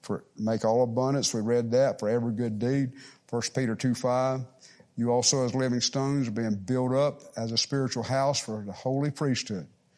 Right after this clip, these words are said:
to offer up spiritual sacrifices acceptable to God.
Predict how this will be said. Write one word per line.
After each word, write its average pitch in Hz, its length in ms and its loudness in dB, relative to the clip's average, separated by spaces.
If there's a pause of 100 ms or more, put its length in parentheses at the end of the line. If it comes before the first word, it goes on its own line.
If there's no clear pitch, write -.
(360)
to 110 240 -6
offer 135 380 2
up - 100 -2
spiritual 151 600 -2
sacrifices 101 1040 -4 (440)
acceptable 113 840 0
to 113 100 -10
God. 110 420 -4